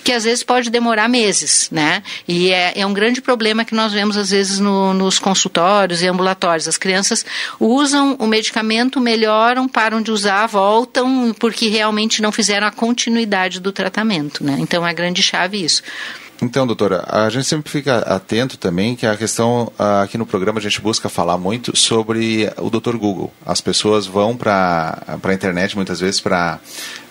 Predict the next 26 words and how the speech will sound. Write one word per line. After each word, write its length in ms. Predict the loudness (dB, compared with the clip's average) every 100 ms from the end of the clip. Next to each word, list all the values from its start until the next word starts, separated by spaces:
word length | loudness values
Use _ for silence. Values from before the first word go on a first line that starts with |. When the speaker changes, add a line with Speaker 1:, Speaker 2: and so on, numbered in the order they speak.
| -8
Speaker 2:
ah, 380 | -4 -2 -2 -4 -10 -16 -18 -8 -4
pesquisar 440 | -2 -2 2 4
algo 540 | 4 4 4 2 -4 -6
e 240 | -6 -6 -4
começam 400 | -2 0 0 -2
a 20 |
surgir, 680 | -2 -4 -4 -2 0 0 -2 -6 -20 -20 -20 -16 -2
ah, 400 | 2 2 2 0
toda 180 | 0 -2
vez 140 | -2 -2
que 80 |
eu 140 | -4 -6 -10
vou 300 | -2 0 0
fazer 240 | 0 -2
o 60 | -4
programa, 460 | -4 -2 0 0
eu 60 | 0
vou 100 | -2
falar 220 | 0 0
aqui 160 | 0 0
pro 160 | 0
ouvinte, 320 | 0 0 -2 -2
eu 60 |
preparo 500 | -2 -4 0 0 0
também 320 | -4 -4 -2
o, 80 | -2